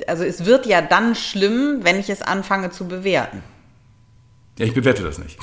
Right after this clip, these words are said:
Speaker 1: Nee. <laughs>
Speaker 2: Du bewertest das vielleicht.
Speaker 1: Ja, weil eigentlich kann man ja erstmal sagen, okay, es gibt Menschen, die funktionieren unterschiedlich.
Speaker 2: Ja.
Speaker 1: Und, ähm, für dich ist es wichtig, dass es, ähm, Stabilität und Sicherheit gibt im Umfeld.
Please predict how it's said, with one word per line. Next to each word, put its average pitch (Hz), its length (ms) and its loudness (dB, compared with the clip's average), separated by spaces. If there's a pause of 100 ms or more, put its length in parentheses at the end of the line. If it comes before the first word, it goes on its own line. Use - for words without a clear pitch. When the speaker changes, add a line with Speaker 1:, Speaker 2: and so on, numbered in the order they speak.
Speaker 1:
Nee. 233 200 4
<laughs> - 840 2 (400)
Speaker 2:
Du 233 80 4
bewertest 135 380 0
das 98 100 0
vielleicht. 87 300 -6 (1500)
Speaker 1:
Ja, 214 80 -4
weil 233 120 4 (120)
eigentlich 349 300 -2
kann 302 80 6
man 277 160 4
ja 240 100 4
erstmal 226 420 2
sagen, 208 380 2
okay, 226 400 0
es - 140 -4
gibt 214 240 -8
Menschen, 202 340 0
die 196 100 -6
funktionieren 180 540 -4
unterschiedlich. 233 800 -6
Speaker 2:
Ja. - 220 -2 (100)
Speaker 1:
Und, 214 380 2 (400)
ähm, 190 500 2
für 180 180 -6
dich 226 240 -4
ist 180 120 -2
es 165 240 -6
wichtig, 247 560 -2
dass 185 220 0
es, 202 320 -6
ähm, 180 340 0
Stabilität 175 580 -2
und 165 160 -6
Sicherheit 214 520 -4
gibt 294 260 -6
im 170 120 -4
Umfeld. 226 540 -4